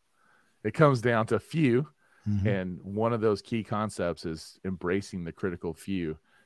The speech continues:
Speaker 1: instead of trying to do a lot of stuff. And really, Michael, I think when you talk about having too many tactics in the plan, and you know that some tactics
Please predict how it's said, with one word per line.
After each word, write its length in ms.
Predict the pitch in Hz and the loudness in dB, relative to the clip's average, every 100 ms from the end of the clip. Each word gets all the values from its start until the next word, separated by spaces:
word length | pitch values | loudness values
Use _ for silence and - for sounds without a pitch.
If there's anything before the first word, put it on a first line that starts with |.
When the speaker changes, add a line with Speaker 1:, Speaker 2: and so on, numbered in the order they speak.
| _ 92 | _ -10
Speaker 1:
instead 340 | 92 - 92 | -8 -2 -2
of 160 | 85 - | -2 -6
trying 240 | 95 87 | -8 -6
to 60 | 82 | -8
do 280 | 78 87 82 | -6 -4 -2
a 20 | |
lot 140 | 85 | -4
of 60 | 82 | -4
stuff. 140 | 92 90 | -6 -4
And 200 | 127 - - - _ | -4 -6 -20 -20 _
really, 300 | 135 175 139 - _ | 4 6 4 -2 _
Michael, 300 | 117 127 131 | 0 2 2
I 60 | 120 | 2
think 160 | 151 | 0
when 100 | 147 | -4
you 80 | 110 | -2
talk 260 | - 104 110 | 2 2 2
about 280 | 92 85 | 2 2
having 200 | 101 98 87 | 2 0 -2
too 180 | - | -4
many 100 | 107 | -4
tactics 380 | 92 92 92 - | -2 -4 -4 -8
in 40 | 85 | -12
the 60 | |
plan, 420 | - 101 90 78 - - | -8 -6 -6 -8 -14 -6
and 100 | 98 | -4
you 100 | 98 | 0
know 220 | 104 120 | 4 4
that 140 | 107 - | 2 -4
some 220 | 104 98 | -6 -6
tactics 460 | 104 87 92 90 | -2 -2 -2 -12